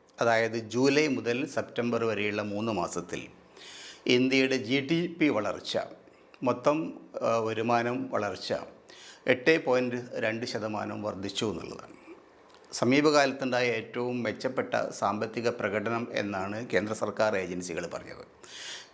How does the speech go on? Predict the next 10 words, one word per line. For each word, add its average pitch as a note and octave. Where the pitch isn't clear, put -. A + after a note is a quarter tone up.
ആ, G#2
ഏതാണ്ട് C3
ഒന്നര C#3+
കൊല്ലത്തിനിടയിൽ B2+
ഇത്രയും C3+
മെച്ചപ്പെട്ട B2+
ഒരു, A#2+
ഒരു A2+
വളർച്ചാ G#2+
നിരക്ക് G2+